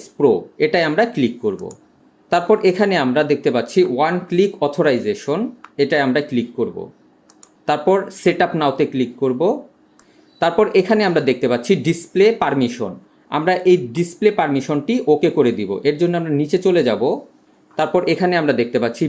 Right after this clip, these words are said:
বিএমএস Pro, এটা আমরা ক্লিক করব এবং এই পারমিশনটি, ডিসপ্লে পারমিশনটি আমরা এনেবল করে দিব। তারপর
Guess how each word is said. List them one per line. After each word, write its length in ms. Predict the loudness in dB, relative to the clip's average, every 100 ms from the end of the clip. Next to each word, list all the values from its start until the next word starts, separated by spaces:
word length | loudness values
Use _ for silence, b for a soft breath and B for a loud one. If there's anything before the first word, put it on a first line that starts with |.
| 0
বিএমএস 440 | 2 2 0 -6 -10
Pro, 180 | 0 2 2 0 -8 _ -16 -6
এটা 120 | -2 0
আমরা 140 | -2 -4
ক্লিক 200 | -6 -6 -4
করব 180 | -2 0 0 -2 -4
এবং 200 | -2 -2 -2 -8 b b b b 2
এই 140 | 2 2
পারমিশনটি, 640 | 0 0 0 0 -2 -2 -4 -4
ডিসপ্লে 340 | -6 -8 -4 -2 0
পারমিশনটি 600 | 0 0 -2 -4 -4 -4 -4 -4
আমরা 200 | 0 -2 -4 -6 -4
এনেবল 260 | -2 -2 0
করে 140 | 0 0
দিব। 120 | -4 -8 -10 -16 _ _ _ _
তারপর 200 | -4 -2